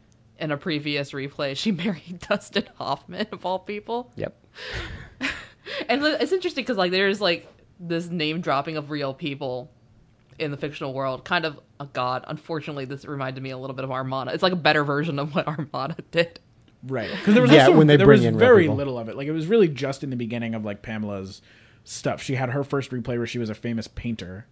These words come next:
Speaker 2: Yeah.
Speaker 3: And that was when she married Dustin Hoffman.
Speaker 1: And that's how she knew all the stuff about the film industry, and that's
Speaker 3: Right.
Speaker 1: when she went. And the
Speaker 3: And
Speaker 1: next
Speaker 3: she
Speaker 1: replay
Speaker 3: decided
Speaker 1: she
Speaker 3: to make
Speaker 1: went in.
Speaker 3: Starsea.
Speaker 1: Yeah.
Speaker 2: Well, and then there's also a certain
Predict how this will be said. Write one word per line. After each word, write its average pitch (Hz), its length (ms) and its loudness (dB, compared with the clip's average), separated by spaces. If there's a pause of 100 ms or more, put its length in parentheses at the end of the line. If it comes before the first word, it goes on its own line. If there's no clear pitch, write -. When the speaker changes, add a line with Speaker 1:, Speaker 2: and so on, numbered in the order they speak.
(360)
Speaker 2:
Yeah. 104 300 0
Speaker 3:
And 113 80 0
that 117 140 -4
was 113 120 -6
when 113 100 -4
she 107 140 -8
married 104 260 -6
Dustin 92 280 -10
Hoffman. 90 520 -12
Speaker 1:
And 165 100 -6
that's 151 140 -6
how 170 140 -2
she 170 140 -4
knew 151 140 -2
all 139 120 0
the 139 80 -8
stuff 156 180 -4
about 143 320 -2
the 139 120 -8
film 156 280 -2
industry, 139 460 -4
and 123 160 -2
that's 113 160 2
Speaker 3:
Right. 90 60 -10
Speaker 1:
when 139 100 -8
she 139 160 -10
went. 131 360 -8
And 139 220 -8
the 135 40 -6
Speaker 3:
And 139 60 -4
Speaker 1:
next 151 140 0
Speaker 3:
she - 60 -6
Speaker 1:
replay - 60 -2
Speaker 3:
decided 117 340 -2
Speaker 1:
she 101 60 -6
Speaker 3:
to 104 60 -2
make 98 80 -2
Speaker 1:
went 92 140 -6
in. 92 80 -6
Speaker 3:
Starsea. 90 360 -10
Speaker 1:
Yeah. 80 220 -10 (440)
Speaker 2:
Well, 190 160 12
and 190 80 6
then 208 80 4
there's 196 160 4
also 185 240 4
a 160 60 4
certain 143 180 4